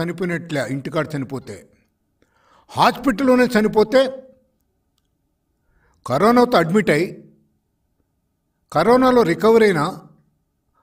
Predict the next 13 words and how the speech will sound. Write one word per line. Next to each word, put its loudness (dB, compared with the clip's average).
లంగ్ -2
ఫెయిల్యూర్ 2
వల్ల, 0
వివిధ 0
కారణాల 0
వల్ల -4
చనిపోతే, -6
అది -2
కరోనా -2
కింద -6
చనిపోయినట్టే -6
లెక్కని -6
చెప్పేసి -8